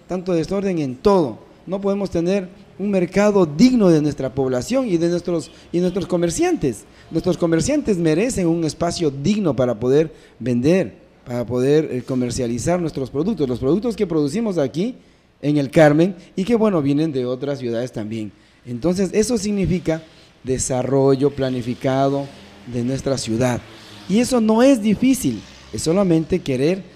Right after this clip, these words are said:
hacer las cosas bien y no querer mantener el desorden para de ese desorden aprovecharme y aprovecharme en el poder. Eso como un elemento importante. El tercer eje, el central,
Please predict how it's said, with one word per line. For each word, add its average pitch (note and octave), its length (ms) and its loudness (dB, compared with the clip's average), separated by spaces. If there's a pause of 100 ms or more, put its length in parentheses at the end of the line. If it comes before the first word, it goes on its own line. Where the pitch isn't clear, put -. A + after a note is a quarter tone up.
(140)
hacer D3+ 260 -4
las D3+ 160 -4
cosas B2 380 -6
bien B2+ 320 2 (320)
y C3+ 100 -2
no F#3 240 2
querer G3+ 320 4
mantener D#3 840 2 (260)
el C3 220 -4
desorden F#3 720 4 (240)
para A#2+ 200 0
de B2+ 200 0
ese G3+ 240 0
desorden F#3 500 0 (180)
aprovecharme C#3+ 840 0 (200)
y A#2+ 60 -6
aprovecharme A#2 540 -2
en A#2 80 -4
el A2 100 -6
poder. G2 340 -8 (300)
Eso G3+ 180 0
como F#3 220 0
un F#3 80 2
elemento D#3 320 2
importante. B2 560 -2
El C#3 80 -6
tercer A#3 320 0
eje, F#3+ 220 4
el D#3 80 -2
central, E3+ 420 2